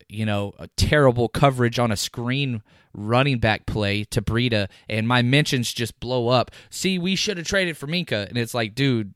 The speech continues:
like, no, that's not a positive play. He didn't do anything. He was just in the right place at the right time. Actually, wrong place at the right time. He had way too much separation between him and his man. So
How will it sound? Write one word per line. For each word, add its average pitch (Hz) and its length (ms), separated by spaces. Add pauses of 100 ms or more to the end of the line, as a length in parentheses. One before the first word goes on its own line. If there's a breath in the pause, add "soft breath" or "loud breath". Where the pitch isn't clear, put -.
like, 110 220 (120)
no, 120 220
that's 117 260
not 123 180
a 117 60
positive 113 580
play. 110 440 (160 soft breath)
He 147 140
didn't 135 200
do 131 180
anything. 113 340
He 113 80
was 117 100
just 113 180
in 117 60
the 107 80
right 113 200
place 117 240
at 104 40
the 104 80
right 107 280
time. - 180
Actually, 113 340
wrong 123 400
place 101 400 (220 loud breath)
at 107 100
the 107 80
right 107 260
time. 104 260
He 131 100
had 117 100
way 127 260
too 143 160
much 113 280
separation 107 720 (280 loud breath)
between 117 380
him 120 180
and 107 80
his 101 180
man. 101 260
So 104 200